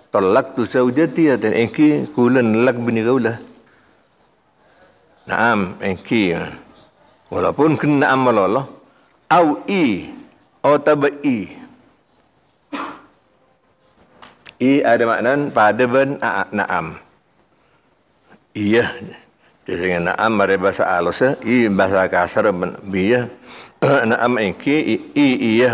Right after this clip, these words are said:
man. Au i atau i. I, i, ko artinya iya. Iya. Engkau mari nelak, artinya dek ketang bini. Jadi, mun, mun selaki a jawab,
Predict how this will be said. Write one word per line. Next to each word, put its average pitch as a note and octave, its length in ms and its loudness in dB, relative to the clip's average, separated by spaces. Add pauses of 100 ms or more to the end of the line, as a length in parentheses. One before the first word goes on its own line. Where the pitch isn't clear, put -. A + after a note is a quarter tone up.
man. E2 240 -6
Au B2 320 0
i D3 160 2
atau B2 400 2
i. A#2+ 240 -2 (400)
I, A2 240 -2
i, A#2 160 0
ko G#2+ 160 2
artinya G#2 400 0
iya. G2 260 0 (380)
Iya. A#2+ 240 0 (1800)
Engkau G#2+ 240 0
mari G#2+ 240 0
nelak, G2+ 400 0
artinya G2+ 400 -4
dek G#2 240 -2
ketang G#2 320 0
bini. G2 320 0 (1500)
Jadi, D#3 240 4
mun, D#3 240 0
mun D3 160 0
selaki C3+ 400 0
a C3 80 2
jawab, B2+ 400 4